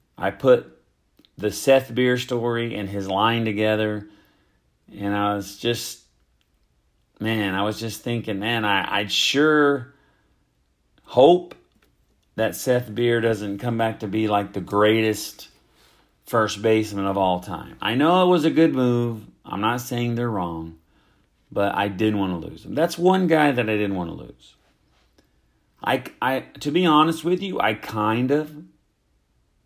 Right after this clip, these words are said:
would rather have lost Kyle Tucker. As much as I'm on his side, I mean, I j-, I don't know. I was just excited about Seth Beer. I know other people were too.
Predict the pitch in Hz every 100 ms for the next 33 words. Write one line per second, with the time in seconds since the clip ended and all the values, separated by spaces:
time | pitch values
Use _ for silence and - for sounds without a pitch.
0 | _ _ - 110 101 104 110 113 113 104
1 | 101 101 101 - 98 90 85 82 80 -
2 | - _ _ _ _ _ _ _ _ -
3 | 104 117 139 131 117 120 110 110 110 107
4 | 101 110 104 107 107 104 - _ _ _
5 | _ _ _ _ _ _ - 117 127 139
6 | 151 - 233 254 262 160 98 104 127 127
7 | 123 135 127 117 107 101 - 107 98 -
8 | - - 113 156 160 147 139 139 123 117
9 | 107 98 92